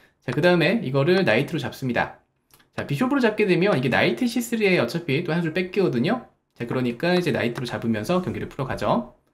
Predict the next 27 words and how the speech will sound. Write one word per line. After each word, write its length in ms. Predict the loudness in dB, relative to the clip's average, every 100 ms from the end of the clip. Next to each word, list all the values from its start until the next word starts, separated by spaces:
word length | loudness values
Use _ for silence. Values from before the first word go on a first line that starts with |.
| _ _ _ _ _
자, 160 | -6 -2
백은 160 | 0 0
캐슬링으로 420 | -2 -2 2 4
이어갔고요. 600 | 4 4 0 0 -2 -2
자, 100 | -6
흑도 240 | -6 -2
이제 140 | -2 -2
캐슬링 400 | -4 -2 -2 -2
준비를 320 | -4 -6 -4
합니다. 400 | -4 -2 -2 -4 _ _ _ _ -20 -12 -2
자, 100 | 4
그렇다면 340 | 4 6 8
이제 200 | 8 8
폰을 300 | 6 2 4
뺏겼기 400 | 2 2 0 2
때문에 500 | 4 4 4 4 2
이제 160 | 0 0
백이 200 | 4 4
어떤 540 | 4 4 4 4 0
그 120 | -2
이제 560 | 0 4 4 4 2 0
뭐랄까요? 380 | 0 2 2 2
보상을 340 | 2 4 4
좀 140 | 4 2
가져가야 400 | 2 2 4 4
될 100 | 0
텐데, 500 | -2 2 2 0